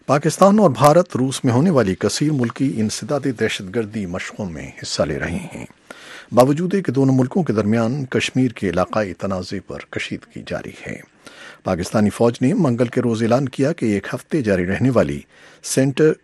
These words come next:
ٹو تھاؤزینڈ نائنٹین مشقیں شنگھائی تعاون تنظیم کے زیر قیادت ہو رہی ہیں، جس کی سربراہی چین کرتا ہے۔ فوج کے میڈیا ونگ نے ایک بیان میں کہا کہ یہ مشقیں روسی علاقے اورنبرگ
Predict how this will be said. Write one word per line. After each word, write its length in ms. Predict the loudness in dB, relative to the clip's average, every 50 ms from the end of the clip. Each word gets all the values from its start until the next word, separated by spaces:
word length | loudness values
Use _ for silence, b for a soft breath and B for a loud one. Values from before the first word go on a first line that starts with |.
| _ _ -14 _
ٹو 160 | -4 -4 -2
تھاؤزینڈ 520 | 0 0 0 0 2 0 0 0 0 0
نائنٹین 540 | 0 0 2 0 0 0 0 0 0 0 0
مشقیں 420 | 0 -2 -2 -4 -6 -6 -6 -8 -8 -10 b b b b b b b b
شنگھائی 560 | -8 -4 -4 -2 -2 -2 -2 -4 -4 -4 -4
تعاون 520 | -4 -2 0 0 0 0 0 -2 -2 -2
تنظیم 640 | -2 -2 0 0 2 0 0 0 0 0 0 0 -2
کے 260 | -4 -4 -4 -4 -4
زیر 200 | -4 -4 -4 -4 -4 -2 0
قیادت 420 | 2 2 2 0 -2 -4 -6 -6
ہو 40 | -2
رہی 220 | 2 4 4 6
ہیں، 140 | 6 4 2 0 B B B B B B B
جس 200 | -6 -6 -6 -6
کی 100 | -6 -6
سربراہی 600 | -4 -4 -2 0 0 2 2 0 0 -4 -8 -10 -12 _ -20 -16
چین 240 | -10 -6 -6 -6 -6
کرتا 380 | -6 -10 -12 -12 -10 -10 -10 -10 -10 -10 -12
ہے۔ 120 | -14 -14 -16 -18 B B B B B B B B B B B B -8
فوج 320 | 2 4 4 4 4 2 0
کے 160 | 2 2 4
میڈیا 280 | 4 2 2 2 2 2 2
ونگ 180 | 2 2 4
نے 240 | 4 4 2 2 2
ایک 140 | 0 0 0
بیان 280 | 2 2 4 4 4
میں 80 | 2 0
کہا 220 | 0 -2 -2 -2
کہ 140 | -4 -4 -4
یہ 100 | -4 -2
مشقیں 380 | -2 -2 -2 -2 0 0 0 0 0 b b b b b b b b -12 -6 -2
روسی 440 | -2 -2 -2 -2 -2 0 0 0 2
علاقے 460 | 2 0 0 0 -2 -8 -8 -8 -8 -8 -4
اورنبرگ 600 | -2 0 0 2 2 0 0 0 0 -2 -2